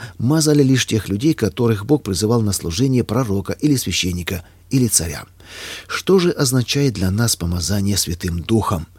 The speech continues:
Мы возрождены для того, чтобы служить. Сами по себе мы не способны к служению Богу. Мы не можем понять Бога, Его задачи и намерения. Однако Дух Святой понимает Отца и Сына.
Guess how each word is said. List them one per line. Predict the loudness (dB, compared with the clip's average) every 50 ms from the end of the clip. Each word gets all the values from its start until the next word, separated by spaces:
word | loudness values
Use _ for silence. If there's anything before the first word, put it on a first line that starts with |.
| -20 -20 -20 -18 -18 -16 -16 -8 -2
Мы | 2 4 6 6 6
возрождены | 6 4 2 2 0 0 0 0 2 2 2 2
для | 2 2 0 0
того, | 2 0 2 2 2 0
чтобы | 0 -2 0 0 2 2 2
служить. | 0 0 -2 -2 -2 0 -2 -2 -2 -6 -16 -20 -20 -20 _ _
Сами | -6 -4 -2 -2 -2 -2
по | -2 -4 -4 -4
себе | -4 -2 2 4 4 4 4 0 -6 -18 -8 0
мы | 4 4 6
не | 6 6
способны | 4 2 2 2 4 4 4 4 2 2 2 0
к | -2 -2
служению | -4 -4 -2 -2 -2 -2 -2 -4 -6 -6
Богу. | -6 -6 -6 -6 -6 -8 -10 -14 -14 -18 -20 _ -20 -16 -16 -14 -8 0
Мы | 2 4 4
не | 4 4
можем | 4 4 4 4 4 4
понять | 2 2 2 2 0 0
Бога, | 2 6 6 6 6 6 2 -4 -8 -10 -8 -4
Его | -2 -2 0
задачи | 0 0 0 0 0 0 0 -2 -2
и | -4 -2 -2 -2 -2 -2 -2
намерения. | -4 -2 -2 -2 -2 -4 -6 -8 -10 -12 -12 -14 -14 -16 -20 -20 -20 -20 -18 -18 -18 -10 -6
Однако | -4 -2 0 0 0 0 0 0 0
Дух | 0 0 0
Святой | 0 -4 -2 2 4 6 6 4 4 0 -8 -20 -6 -2
понимает | 2 2 4 4 4 4 4 2 2 2
Отца | 0 0 0 0 0 0 0
и | -2 -2 -2 -2
Сына. | 0 0 0 0 0 0 0 -2 -6